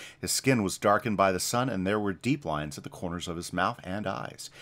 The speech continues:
He wore a dark blue soldier's uniform with silver representation of a powder keg pinned above the heart, and nine gold service stripes sewn on the right breast,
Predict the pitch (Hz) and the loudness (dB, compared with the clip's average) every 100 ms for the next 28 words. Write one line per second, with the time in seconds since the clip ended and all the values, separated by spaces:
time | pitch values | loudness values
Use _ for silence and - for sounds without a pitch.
0 | - - 131 131 151 117 120 135 143 123 | -20 -2 2 6 6 6 6 4 4 2
1 | 143 127 - - 143 117 110 98 113 - | 4 4 2 4 2 2 -2 0 0 0
2 | 101 82 78 - 110 95 92 90 78 85 | -2 -2 -2 -2 -2 -2 0 0 -2 -6
3 | 80 95 101 104 98 101 - 107 135 139 | -4 -4 -4 -4 -4 -4 2 4 4 4
4 | - 101 78 76 - - - _ - 147 | 0 -2 0 -2 -6 -20 -20 _ 2 4
5 | 135 95 117 117 101 - 98 60 - - | 4 6 4 4 0 4 2 2 -6 -10
6 | - - 90 87 98 120 135 113 123 110 | -20 -4 -2 2 4 6 4 4 2 2
7 | - 123 117 98 - 90 76 - - 110 | 0 2 2 0 -2 0 0 0 0 2
8 | 113 117 - 98 80 78 87 101 71 - | 4 2 -2 -4 -4 -4 4 4 4 -10
9 | - _ - 87 - - | -14 _ -2 -2 -2 -6